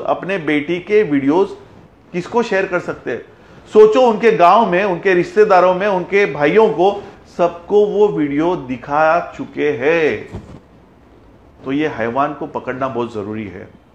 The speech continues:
और दुआ करो, रमजान का महीना है, वो मुझे मिले और मैं आप सबके सामने लेके आऊं।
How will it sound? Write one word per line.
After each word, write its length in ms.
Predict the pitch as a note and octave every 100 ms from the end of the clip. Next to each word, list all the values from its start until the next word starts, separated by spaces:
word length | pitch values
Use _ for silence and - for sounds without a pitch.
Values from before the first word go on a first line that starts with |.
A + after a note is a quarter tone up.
| _ _ -
और 120 | C3+
दुआ 340 | A#2 D3 F#3+ F#3+
करो, 400 | F#3 A3 - - - - - -
रमजान 420 | A#2+ C#3 D#3+ E3+
का 80 | E3+
महीना 280 | D3 C#3 E3
है, 260 | E3 - - _ _ _ _ - _ - -
वो 140 | C#3
मुझे 280 | C3+ C3+ C#3+
मिले 420 | C3 B2+ D3+ A3+ A#3 - - _ _ _ _ _
और 120 | A#2+ C3
मैं 200 | C#3 D3
आप 300 | C3 - -
सबके 280 | F3 - C#3+
सामने 360 | C3+ A2+ B2+
लेके 260 | A#2+ G#2+ A#2
आऊं। 160 | G2